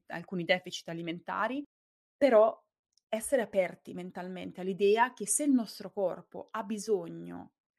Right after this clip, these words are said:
di un determinato alimento, anche se va al di fuori di quella che è l'etichetta che ci siamo date, forse è il caso che lo ascoltiamo e lo assecondiamo.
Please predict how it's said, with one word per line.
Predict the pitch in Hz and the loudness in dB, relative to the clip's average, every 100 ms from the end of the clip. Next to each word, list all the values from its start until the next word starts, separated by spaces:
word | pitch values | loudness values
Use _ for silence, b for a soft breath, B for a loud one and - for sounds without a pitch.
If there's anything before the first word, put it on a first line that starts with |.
| _ | _
di | - 240 | 0 2
un | 240 | 4
determinato | 214 190 185 190 185 | 2 -4 -6 -8 -10
alimento, | 175 170 175 214 233 285 330 - _ _ _ | -12 -12 -10 -12 -2 0 0 -4 _ _ _
anche | - 233 240 | -2 0 -2
se | 247 - 220 | -4 -4 0
va | 196 | 0
al | 190 | -2
di | 190 | -8
fuori | - 269 226 165 165 | -8 6 6 6 0
di | 160 180 | -10 -8
quella | 196 190 185 | -4 -4 -4
che | - 180 170 | -12 -10 -8
è | |
l'etichetta | 165 165 185 - 240 208 185 | -10 -14 -14 0 2 2 -10
che | 165 | -16
ci | 175 | -18
siamo | - 180 170 | -16 -14 -10
date, | 175 185 233 285 320 _ _ _ _ - | -8 -6 -6 -6 -6 _ _ _ _ 2
forse | 214 196 - 247 240 | 2 2 -4 -4 -2
è | 226 | -4
il | 220 | -6
caso | - 180 220 | -10 -8 -8
che | 220 180 | -8 -12
lo | |
ascoltiamo | 160 - 220 214 190 165 175 202 - | -12 -10 -10 -8 -10 -10 -10 -10 -12
e | |
lo | 170 | -14
assecondiamo. | 170 - 165 165 160 170 170 170 | -16 -16 -16 -14 -12 -12 -12 -14